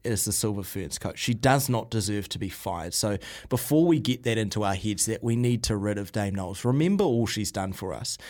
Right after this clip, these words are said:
Remember how she's turned around. Uh, we, we were going through the golden generation of the Silver Ferns, you know. We've, we've lost that now. They've retired, uh, uh, through injury or through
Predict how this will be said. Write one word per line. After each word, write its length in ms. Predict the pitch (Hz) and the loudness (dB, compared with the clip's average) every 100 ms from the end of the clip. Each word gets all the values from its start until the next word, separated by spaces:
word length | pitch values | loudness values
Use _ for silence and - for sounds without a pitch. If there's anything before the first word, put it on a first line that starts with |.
| - | -2
Remember 540 | - 139 151 160 170 165 | 4 6 6 6 6 6
how 200 | 160 135 | 6 4
she's 300 | - 123 - | 4 2 2
turned 400 | - 135 139 123 | 2 4 6 6
around. 520 | 110 104 95 90 - | 4 2 0 -2 -6
Uh, 220 | - 104 101 - 127 98 | 0 0 0 -2 -6 -2
we, 240 | 139 165 | 0 2
we 180 | 147 156 | 4 6
were 120 | 165 | 6
going 220 | 156 139 | 6 4
through 180 | 127 131 | 2 2
the 60 | 117 | 4
golden 380 | 117 120 120 | 4 6 4
generation 540 | 110 113 104 95 - 101 | 2 2 2 0 0 -4
of 80 | - | -2
the 80 | |
Silver 340 | 107 104 95 90 | -2 -2 -2 -4
Ferns, 420 | - - - - | -10 -10 -8 -4
you 60 | 95 | 0
know. 180 | 98 123 - - - | 2 0 -4 -6 0
We've, 240 | 113 98 | 0 2
we've 200 | - 120 | 2 2
lost 340 | 113 127 160 - | 4 4 4 4
that 180 | 127 - | 2 0
now. 220 | 113 104 | 0 0
They've 220 | 101 92 | -2 -2
retired, 600 | 101 - 127 139 139 139 | -4 0 4 6 6 6
uh, 220 | 120 117 | 2 -2
uh, 320 | - 107 101 - | -2 -2 -4 -6
through 320 | 110 - 104 | -4 0 2
injury 500 | 110 131 120 131 127 | 2 2 4 4 6
or 140 | 107 | 4
through 500 | 98 - 127 107 104 | 0 -2 2 2 2